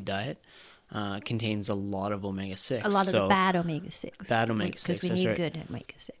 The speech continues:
Speaker 1: Yeah,
Speaker 2: <clears throat>
Speaker 1: and so that, that just throws off the ratio. We're not getting enough omega-three and way too much omega-six, right?
Speaker 2: Mm-hmm.
Speaker 1: So,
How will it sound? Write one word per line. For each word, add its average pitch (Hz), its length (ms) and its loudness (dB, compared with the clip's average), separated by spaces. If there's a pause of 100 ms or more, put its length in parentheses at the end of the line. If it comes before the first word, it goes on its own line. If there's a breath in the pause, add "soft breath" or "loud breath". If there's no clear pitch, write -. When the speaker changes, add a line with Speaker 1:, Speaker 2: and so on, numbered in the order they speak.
(100)
Speaker 1:
Yeah, 107 380 4
Speaker 2:
<clears throat> 233 80 0
Speaker 1:
and - 300 2
so 107 400 4
that, 107 300 0 (500)
that 113 180 -2
just - 180 -6
throws 117 220 0
off 104 160 0
the 98 100 -6
ratio. 104 420 0
We're 98 100 -2
not 110 180 -6
getting 107 260 -2
enough 101 320 -4
omega-three 107 760 -2 (280 loud breath)
and 107 180 -4
way 117 180 2
too 131 180 0
much 110 480 2
omega-six, 107 840 2
right? - 200 0
Speaker 2:
Mm-hmm. 185 100 -4
Speaker 1:
So, 113 340 0